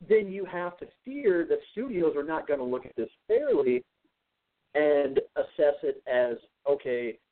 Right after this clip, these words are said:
this movie failed because it had a lot of creative shortcomings that we underestimated or, or overlooked, and instead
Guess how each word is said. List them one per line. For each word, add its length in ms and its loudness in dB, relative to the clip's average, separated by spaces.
this 160 0
movie 360 -10
failed 540 4
because 400 0
it 180 -4
had 160 2
a 20 0
lot 260 2
of 80 -8
creative 640 -2
shortcomings 800 -6
that 360 2
we 160 -6
underestimated 880 -6
or, 200 0
or 260 4
overlooked, 680 0
and 120 -4
instead 500 -2